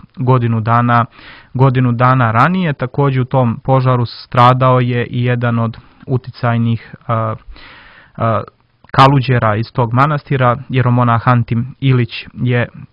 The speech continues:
a, bio žrtva tog požara, tako da taj požar možemo staviti kao jednu vrstu prekretnice o, u životu manastira u devetnaestom vijeku. Naime, i u ma-, u samom tom požaru stradao je veliki broj knjiga i rukopisa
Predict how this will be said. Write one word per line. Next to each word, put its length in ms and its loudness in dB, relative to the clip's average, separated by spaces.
a, 320 -2
bio 260 0
žrtva 380 -4
tog 220 -10
požara, 500 2
tako 280 2
da 100 0
taj 220 2
požar 340 0
možemo 360 0
staviti 440 -2
kao 200 0
jednu 260 0
vrstu 340 -4
prekretnice 800 -4
o, 220 -4
u 120 -6
životu 440 -4
manastira 640 0
u 120 -4
devetnaestom 760 -2
vijeku. 360 -6
Naime, 340 -2
i 80 -4
u 20 -4
ma-, 280 -4
u 20 -6
samom 400 0
tom 240 -2
požaru 360 0
stradao 400 0
je 60 -2
veliki 360 -4
broj 220 0
knjiga 340 -2
i 40 -2
rukopisa 640 -6